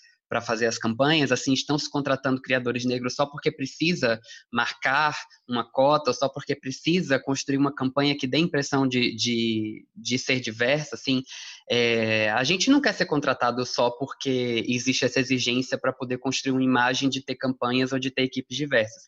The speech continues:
Nós queremos ser contratados porque nós somos bons no trabalho que a gente faz, porque a gente fala de questões relevantes, porque a gente se conecta com as nossas audiências, porque nós somos criadores que somos muito mais do que ser exclusivamente pessoas negras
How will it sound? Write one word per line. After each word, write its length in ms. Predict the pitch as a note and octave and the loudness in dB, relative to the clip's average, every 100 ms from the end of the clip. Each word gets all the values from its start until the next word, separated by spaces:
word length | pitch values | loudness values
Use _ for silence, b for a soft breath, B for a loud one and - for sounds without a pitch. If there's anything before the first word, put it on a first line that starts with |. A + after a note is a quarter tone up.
| - | -2
Nós 200 | F#3+ G#3+ | 0 0
queremos 400 | F3+ C#3 C3 B2+ | 0 2 2 2
ser 160 | A#2+ - | -4 -6
contratados 580 | A#2 A2+ A2+ D#3+ F3+ - | -2 -2 0 0 0 -6
porque 200 | F3 F#3 | -2 0
nós 160 | F#3+ | 2
somos 280 | G#3 G#3+ F#3+ | 2 0 -2
bons 380 | D3 D3+ G#3 G#3 | 0 4 4 2
no 100 | G3+ | 0
trabalho 360 | E3 C#3 C3 | 0 2 0
que 80 | C#3 | 0
a 40 | D3 | 0
gente 240 | D#3 - | 0 0
faz, 340 | D#3+ C3+ B2+ - B B - | 0 2 0 -6 B B -10
porque 160 | B2 | -2
a 20 | C3+ | 0
gente 240 | C#3 C#3 | 0 -4
fala 380 | - C#3+ D#3 E3+ | 0 2 4 2
de 120 | C#3+ | 0
questões 580 | C#3 - B2 A#2+ A#2+ - | -2 -2 0 0 -2 -4
relevantes, 640 | A#2+ A#2+ A#2+ A#2+ B2+ C3 - | -4 -2 -2 -2 -2 -2 -6
porque 220 | B2+ C3+ | -6 -2
a 60 | B2+ | -2
gente 240 | B2+ B2+ | -2 -8
se 120 | - | -12
conecta 540 | - B2+ B2 C3+ - D3 | -6 -2 0 -2 -2 -2
com 120 | C#3+ | -2
as 100 | B2+ | -2
nossas 220 | B2 - | -4 -4
audiências, 640 | B2 A#2+ A#2 A2+ B2+ D3 - B B - | -6 -4 -2 -2 -2 -6 -12 B B -12
porque 200 | C3+ E3+ | -2 0
nós 140 | F3+ | 2
somos 240 | F3+ F3+ F3+ | 2 0 2
criadores 540 | F3 F3 D#3+ E3 F3+ | 2 2 4 2 0
que 100 | F#3+ | -6
somos 340 | - F3 F3+ | 0 2 2
muito 300 | F3 F3 C#4 | 2 0 0
mais 300 | G#3+ D#3+ F3 | 0 2 2
do 100 | F3 | -2
que 140 | F#3 F3 | -4 -4
ser 280 | - E3 E3+ | 0 0 0
exclusivamente 680 | F3 F3+ D#3+ F3 E3 D#3+ - | -2 -2 2 2 4 0 -4
pessoas 380 | E3 D#3 D#3+ | -2 0 2
negras 380 | D3+ C3+ C#3 D3+ | 4 2 2 -2